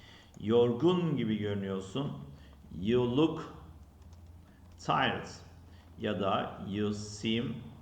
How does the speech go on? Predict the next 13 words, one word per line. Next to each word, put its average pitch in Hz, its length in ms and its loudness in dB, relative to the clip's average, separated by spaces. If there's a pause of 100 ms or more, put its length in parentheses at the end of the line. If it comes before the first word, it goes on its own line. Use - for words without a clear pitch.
(640)
appear 117 720 0 (3000)
to - 80 -6
be 117 140 -2
tired. 101 480 0 (680)
Burada 143 240 -2
to 151 160 -4
be 156 40 2
opsiyoneldir 135 640 0
arkadaşlar. 92 640 -4 (400)
İster 104 500 -6
kullanın, 92 360 -6
ister 104 420 -8
kullanmayın. 92 420 -6